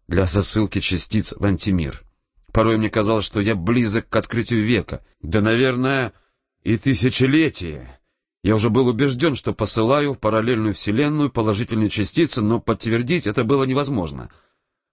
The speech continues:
Вот если бы удалось послать туда целый аппарат, наподобие космического, который мог бы вернуться и принести необходимую информацию. Теперь я уже просыпался и засыпал только с этой мыслью.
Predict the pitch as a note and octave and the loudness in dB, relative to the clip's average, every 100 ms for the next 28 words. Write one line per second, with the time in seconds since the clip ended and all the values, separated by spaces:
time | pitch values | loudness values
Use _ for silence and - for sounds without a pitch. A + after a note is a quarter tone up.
0 | _ - F#2+ G#2 G2+ D#3+ C#3+ C3 C#3 B2+ | _ -2 -2 0 2 0 2 0 2 2
1 | B2+ C3 - B2 B2+ C3 B2 A#2+ - C#3+ | 0 0 -2 -2 -2 -2 -2 -4 -2 0
2 | B2 A#2 F#2+ A#2 D#3 E3+ G2+ - _ _ | 2 0 0 0 2 0 -2 -10 _ _
3 | _ - G2 A#2 G#2+ G2 G2+ A#2 - A#2+ | _ -4 0 0 0 0 0 -2 -2 -2
4 | A#2 - D#2+ - C#2 - F2 G2 G2 G#2+ | -2 -4 -10 -6 -6 -2 0 2 2 2
5 | G2 F#2+ G2 G2 B2+ - C3+ A2+ G2 F#2+ | 2 2 0 0 -2 -2 -2 0 0 0
6 | - - A2 G2+ - F#2+ G#2 A2 G2 A#2+ | -2 -2 0 0 0 0 2 2 0 -2
7 | C3 A2 - A#1+ G#1 _ _ _ _ _ | -2 -4 -6 -12 -14 _ _ _ _ _
8 | _ _ _ _ - F#2+ C#3+ B2 A2 A#2 | _ _ _ _ -6 2 2 4 2 0
9 | G#2+ - G#2 A#2 G#2 G2+ F#2+ F2 G#2+ - | -2 -4 0 0 0 0 0 0 -2 -2
10 | F#2+ A2 F#2+ G2 F#2+ F2+ D#2 C2+ - G1+ | 0 0 -2 -2 -2 -4 -4 -6 -10 -12